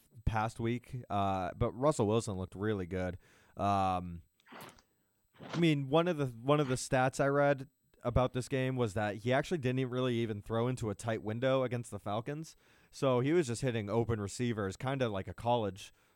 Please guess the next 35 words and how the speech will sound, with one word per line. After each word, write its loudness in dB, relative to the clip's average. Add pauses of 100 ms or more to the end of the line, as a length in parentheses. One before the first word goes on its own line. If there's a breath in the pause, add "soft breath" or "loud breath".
(120)
quarterback, -2
just -6
wide 2
open -2
receiver -2
running -2
in -4
space, -4
and -6
he -6
just -6
had -2
to -4
hit 0
him. -2 (380 loud breath)
I -2
actually 2
think -6
it's -2
gonna -4
be 2
a 2
lot 2
harder 2
for -2
him 0
this -4
week -2
because -4
the -8
Patriots -4
defense -6
is -10
no 2
joke. 0